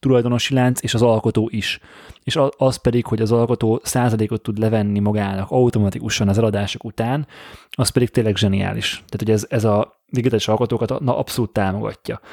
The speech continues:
Viszont azt a részét, hogy emberek nyolc bites macskákért tizenhatezer dollárokat fizetnek, most az előbb találtam egy ilyet, tehát ez, ez számomra ez felfog-, tehát én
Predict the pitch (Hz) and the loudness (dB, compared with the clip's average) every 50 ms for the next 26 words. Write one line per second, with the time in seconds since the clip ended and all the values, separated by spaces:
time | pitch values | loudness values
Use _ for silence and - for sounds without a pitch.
0 | - - - - _ _ _ - - 135 117 - 120 156 151 143 - - - 110 | -20 -20 -20 -20 _ _ _ -8 -4 -2 0 0 2 2 2 2 2 0 0 2
1 | 107 104 110 - - 110 104 - - 101 95 - - _ _ - - - _ _ | 4 4 2 2 2 0 0 0 -2 -4 -4 -4 -6 _ _ -20 -20 -20 _ _
2 | - 120 131 131 120 113 101 101 95 - - - 131 127 135 135 107 107 110 107 | 0 2 2 4 4 4 2 2 0 0 0 2 2 4 4 4 4 2 0 0
3 | - 101 - - 110 110 113 - - - 107 98 - - 101 92 - - 110 101 | 0 0 2 2 2 2 2 2 0 0 0 0 -2 -2 -4 -4 -4 -4 -4 -2
4 | 120 107 101 104 101 95 92 101 107 104 104 95 95 - 95 - - 107 110 110 | -2 -2 -2 -2 -2 -2 0 2 2 2 2 2 0 -2 -4 -2 0 2 2 2
5 | - 117 104 101 104 107 110 95 - 101 95 95 - 101 92 92 92 104 107 - | 2 0 0 0 2 2 2 2 2 0 0 0 0 0 -2 0 0 0 0 0
6 | - - - - - - - - - - - - - - - - - - - - | -2 -6 -16 -18 -18 -18 -16 -18 -18 -18 -20 -20 -20 -20 -20 -20 -20 -20 -20 -20
7 | _ _ _ - - - - _ - - - - - - - - 123 120 127 123 | _ _ _ -14 -14 -14 -10 _ -8 -8 -6 -4 -2 0 2 4 4 4 4 4
8 | 120 117 107 - - 131 120 113 - 113 107 - - - - - _ - 131 139 | 4 2 2 2 2 2 2 2 0 0 -2 -2 -4 -10 -14 -6 _ 2 2 4
9 | 139 139 | 4 2